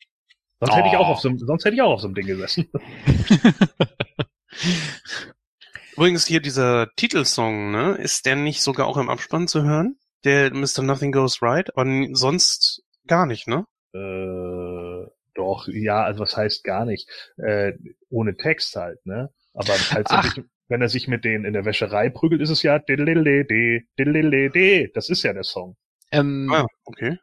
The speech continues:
Speaker 2: w-, wisst ihr das? Äh, ein, ein, äh, Kollege von mir, der, äh, das ist auch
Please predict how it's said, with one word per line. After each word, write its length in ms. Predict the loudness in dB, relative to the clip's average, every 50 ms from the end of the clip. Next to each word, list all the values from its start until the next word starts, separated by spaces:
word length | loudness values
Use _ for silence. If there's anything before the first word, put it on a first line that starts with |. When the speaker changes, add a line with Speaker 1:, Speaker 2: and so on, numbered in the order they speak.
| _ _ _ _
Speaker 2:
w-, 160 | -16 -16 -16 -14 -8
wisst 320 | -4 -2 -2 0 2 4
ihr 100 | 4 6
das? 240 | 6 6 4 4 0
Äh, 60 | 2 6 6
ein, 640 | 8 8 8 6 4 2 0 0 -2 -2 -4 -6 -4
ein, 360 | 0 2 2 2 2 0 0
äh, 300 | 0 2 4 4 4 4 4
Kollege 300 | 4 6 6 6 6 4
von 140 | 2 4 4
mir, 140 | 6 6
der, 360 | 6 8 8 8 8 6 6 4
äh, 180 | 2 0 0 2
das 160 | 0 0 0
ist 60 | 2
auch 220 | 2 0 0 -2